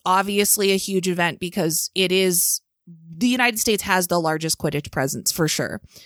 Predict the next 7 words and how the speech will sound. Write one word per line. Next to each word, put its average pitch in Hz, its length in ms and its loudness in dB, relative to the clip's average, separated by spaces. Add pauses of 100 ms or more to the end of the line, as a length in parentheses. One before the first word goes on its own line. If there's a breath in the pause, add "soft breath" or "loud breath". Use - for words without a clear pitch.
(160 loud breath)
and 254 220 2
is 220 140 0
just 190 360 0
the 175 160 6
large 147 340 -2
country. - 440 -8 (500 loud breath)
But 190 400 2